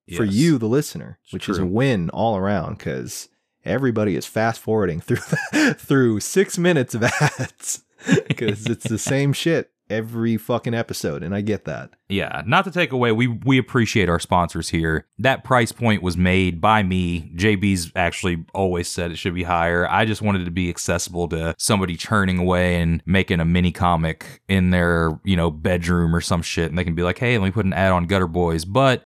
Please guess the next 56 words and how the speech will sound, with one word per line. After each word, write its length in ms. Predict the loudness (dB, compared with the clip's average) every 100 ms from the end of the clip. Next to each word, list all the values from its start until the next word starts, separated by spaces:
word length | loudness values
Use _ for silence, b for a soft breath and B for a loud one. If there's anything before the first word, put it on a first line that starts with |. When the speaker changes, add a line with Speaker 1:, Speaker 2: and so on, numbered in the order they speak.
| -4
Speaker 2:
at 100 | 0
this 180 | 0
point, 420 | 0 0 2 2 2
you 120 | 2
know, 140 | 4
you 120 | 4
know 60 | 4
how 80 | 4
they 80 | 4
have, 100 | 2
like, 220 | 0 0
uh, 220 | 0 0
Crunch 360 | 0 0 0 2
Berries 440 | 2 4 2 2
and 100 | 2
there's, 140 | 2
like, 140 | 0 -2
the 140 | -2
Oops 240 | 0 0 0
All 140 | 0
Berries? 580 | 2 2 4 2 0 -4 _ _
Speaker 1:
Yeah. 300 | -2 0 0
Speaker 2:
Uh, 260 | 0 0 -2
we're, 120 | 0 0
like, 180 | 0
Oops 240 | -2 -2 0
All 200 | 2 2
ads. 560 | 2 2 -2 -6 -8 -12 -6
Speaker 1:
Yeah, 400 | 0 0 0 0
that, 260 | -2 -2
it's 240 | -6 -6 -6
getting 520 | -2 0 0 -2 -4
to 100 | -4
be 160 | 0 2
a 60 |
problem. 560 | 2 0 0 -2 -6 -10 -16 _
Speaker 2:
Yeah, 380 | -4 -2 -2 -2
Speaker 1:
So. 20 |
Speaker 2:
so, 680 | -2 -2 0 2 2 0 -2
um, 460 | -2 0 2 0 -4 -10
yeah, 240 | -10 -4
that 220 | 0 2
might 160 | 2 2
be 100 | 2
changing. 640 | 2 2 2 4 2 2
And, 140 | 2 2
you 40 |
know, 160 | 2 2
to 80 | 0
fellow 560 | 2 2 4 4 2
advertisers 800 | 2 2 2 0 2 2 2 0
who 100 | 0
have 120 | 0
been 160 | 2 2
with 180 | 0 0
us, 240 | 0 -2